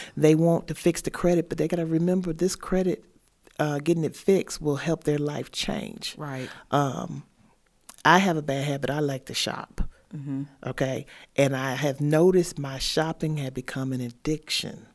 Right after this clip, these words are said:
Speaker 2: Mm-hmm.
Speaker 1: um, during covid, 'cause we couldn't do nothing
Speaker 2: Couldn't do,
Speaker 1: else.
Speaker 2: right.
Speaker 1: So,
Speaker 2: Stuck in the house. That's right.
Speaker 1: so I'm looking at my bank statements after talking to you,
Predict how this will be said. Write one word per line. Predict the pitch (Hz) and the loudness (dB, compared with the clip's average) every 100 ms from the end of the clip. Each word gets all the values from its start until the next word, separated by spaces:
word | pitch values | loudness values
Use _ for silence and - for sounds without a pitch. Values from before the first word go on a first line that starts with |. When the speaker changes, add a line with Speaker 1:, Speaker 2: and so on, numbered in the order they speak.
| - | -10
Speaker 2:
Mm-hmm. | 139 139 131 127 135 | -8 -6 -4 -2 0
Speaker 1:
um, | 135 131 | 0 2
during | 139 135 127 | 2 2 0
covid, | - - 170 135 - | -2 2 2 0 -8
'cause | - 151 | 2 4
we | 165 | 4
couldn't | 165 202 180 | 6 4 6
do | 196 | 6
nothing | 208 156 - 143 | 6 4 2 2
Speaker 2:
Couldn't | 127 | 4
do, | 143 | 4
Speaker 1:
else. | - 135 | 2 -2
Speaker 2:
right. | 135 127 - - - | -2 -2 -8 -18 -16
Speaker 1:
So, | - - 156 156 | -6 4 8 10
Speaker 2:
Stuck | 156 | 10
in | |
the | 151 | 8
house. | 127 131 | 2 -2
That's | - 147 | -4 -4
right. | 147 139 131 | -4 -4 -4
Speaker 1:
so | - 202 185 | 6 8 8
I'm | - 226 277 | 6 6 8
looking | 233 226 185 | 6 8 4
at | - 165 156 - | 4 2 2 0
my | 165 160 151 | -4 -4 -6
bank | 151 185 240 254 | -2 2 2 2
statements | - 151 143 147 147 | -2 0 0 -2 0
after | 139 139 | -2 -2
talking | 127 170 147 151 | -4 -2 0 0
to | 143 | 0
you, | 165 208 156 | 4 6 6